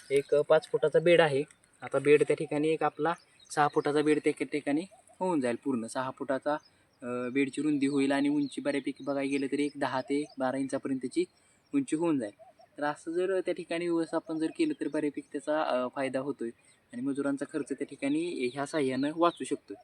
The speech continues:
जर, अ, अंतर कमी असेल, जर अंतर जास्त असेल तर तुम्ही मोठ्या ट्रॅक्टरच्या साहाय्यानं त्या ठिकाणी तास जरी टाकून खत भरलं तरी चालू शकतंय. तुम्ही मागं बघू शकताय की ती, अ, एवढी पूर्ण त्या ठिकाणी मोठी मुळी त्या ठिकाणी, अ,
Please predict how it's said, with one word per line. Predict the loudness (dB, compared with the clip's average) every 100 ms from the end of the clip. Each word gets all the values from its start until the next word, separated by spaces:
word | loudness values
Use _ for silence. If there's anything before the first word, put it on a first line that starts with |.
| _ -20 -20 -12 -2
जर, | 2 4 2 4
अ, | 4
अंतर | 4 0 0
कमी | 2 2
असेल, | 0 -2
जर | 2
अंतर | 2 2 2
जास्त | 2 2
असेल | -2 -2 -2
तर | -2
तुम्ही | -4 -6
मोठ्या | -4 -2
ट्रॅक्टरच्या | -2 -2 -2 0
साहाय्यानं | 0 0 0
त्या | -2
ठिकाणी | -2 -2 -2 0
तास | 0
जरी | 0 0
टाकून | 0 0 -2 -4
खत | -4
भरलं | -2 -2 -2
तरी | -2 -2 -4 -20 _ 6
चालू | 6 6
शकतंय. | -4 -8 -16 -16 -20 _ _ _ _ -20 -20 -6
तुम्ही | 4
मागं | 8 8 6
बघू | 2
शकताय | 0 0 2
की | 0
ती, | -2 -2 -2 -4 -10 -14 0
अ, | 2 4 2 -2 -10 -6
एवढी | 2 4 4 0 2
पूर्ण | 2 4
त्या | 6 4
ठिकाणी | 2 2 4
मोठी | 4 4 2
मुळी | 4 4
त्या | 2
ठिकाणी, | 0 -2 -4 -4 _ -20
अ, | _